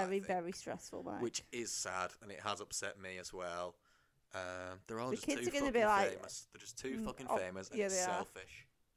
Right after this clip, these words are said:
Speaker 1: It is selfish.
Speaker 2: Can we stra-, can we film Stranger Things, uh, season five, please, David? No, I can't. I've got to play a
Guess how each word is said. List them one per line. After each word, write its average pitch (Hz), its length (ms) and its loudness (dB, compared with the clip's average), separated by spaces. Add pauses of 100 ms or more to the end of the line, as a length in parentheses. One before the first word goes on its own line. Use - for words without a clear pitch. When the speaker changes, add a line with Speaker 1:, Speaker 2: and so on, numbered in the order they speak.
(120)
Speaker 1:
It 240 120 0
is - 120 4
selfish. 160 680 0
Speaker 2:
Can 160 100 -10
we 160 80 -6
stra-, 156 220 -6 (180)
can 165 100 -10
we 156 80 -12
film 165 260 -10
Stranger 165 240 -6
Things, 160 280 -12 (440)
uh, 151 160 0
season 151 240 -6
five, 165 320 -2
please, 104 220 -8
David? 95 320 -6 (380)
No, 104 140 0
I 95 140 0
can't. 104 260 0
I've - 100 -10
got 120 80 -4
to 110 60 -10
play 101 160 -4
a 87 80 -4